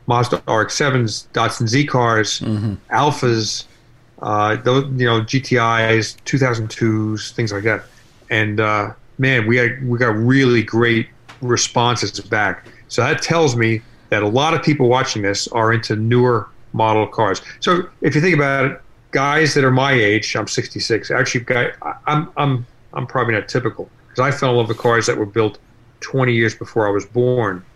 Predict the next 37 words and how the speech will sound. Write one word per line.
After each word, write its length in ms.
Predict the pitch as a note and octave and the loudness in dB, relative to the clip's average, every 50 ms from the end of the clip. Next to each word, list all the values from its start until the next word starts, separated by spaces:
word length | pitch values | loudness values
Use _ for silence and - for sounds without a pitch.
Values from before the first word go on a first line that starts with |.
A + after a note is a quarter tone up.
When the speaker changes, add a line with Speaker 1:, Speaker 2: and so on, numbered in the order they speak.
| _ _ _ _ - | _ _ _ _ -2
Speaker 1:
But 240 | - A#2+ A#2 - - - - - | -2 -2 -2 -2 -6 -16 -16 -12
if 120 | - B2 | -6 -4
you 80 | C3 B2 | -2 -2
think 200 | - - A3+ F#3 | 0 0 0 0
about 220 | D3 B2+ A#2+ A#2 | 0 0 2 0
it, 80 | A#2 A#2 | 0 0
the 40 | - | -4
cars 380 | - - - D3+ D3 D3+ C#3+ - | -6 -2 0 2 2 2 2 2
that 120 | C3+ C3+ C3+ | 0 -2 -2
you 80 | B2 | -4
f-, 320 | A2 - - - - - - - - - | -8 -8 -12 -20 -20 -20 -20 -18 -10 -4
are 180 | B2 A#2+ A#2+ | 0 0 2
in 60 | A#2 A#2+ | 2 4
love 200 | B2 B2 A#2+ A#2 | 4 2 2 2
with 140 | A2+ G#2 | 0 -2
now 580 | A#2 B2 C3+ C#3+ C3+ A#2+ A2+ G#2+ G#2 G#2 G#2+ - - - - - - - | 0 0 0 2 2 2 2 2 2 0 -2 -4 -8 -20 -20 -18 -10 -4
are 100 | A2+ G#2+ | -4 -2
the 100 | G#2+ A2+ | -2 -2
cars 420 | - - - B2 A#2+ A#2 A2+ - | -4 -2 0 2 2 2 0 0
that 140 | - - - C#3 | -4 -8 -8 -6
you 100 | B2 A2 | -8 -8
fell, 360 | - - A#2+ A#2 A2+ A2+ - - | -6 -4 -4 -2 -2 -4 -4 -4
you 100 | B2+ A2+ | -2 -2
know, 60 | G#2+ | -2
you 200 | G#2 G#2+ A2+ A#2 | -2 0 0 0
were 200 | A2 A2 - - - - | 0 0 -2 -6 -8 -10
a 40 | - | -10
kid. 480 | - - - - - F3 C#3 A2 - - - | -10 -10 -10 -4 0 2 2 2 0 -4 -8
So 220 | - - B2 A#2 A2 | -4 -2 0 0 2
maybe 240 | A#2+ C3 B2 B2+ | 2 0 0 2
they're 220 | B2 A#2 G#2+ - - - - - - | 2 0 0 -2 -6 -20 -20 -16 -12
ten 280 | - - - D3 C#3 C3 | -8 -2 0 2 2 4
years 260 | B2+ B2 A#2 A2 A#2+ | 4 4 2 2 2
older 240 | A#2+ A#2 A2+ A2 G#2 | 2 2 0 -2 -6
than 120 | G#2 G#2 | -6 -2
you 240 | G#2 A#2+ C3 B2 G#2 | 0 0 2 2 2
are, 280 | F#2+ F#2 F#2 F2+ - | 0 0 -2 -6 -10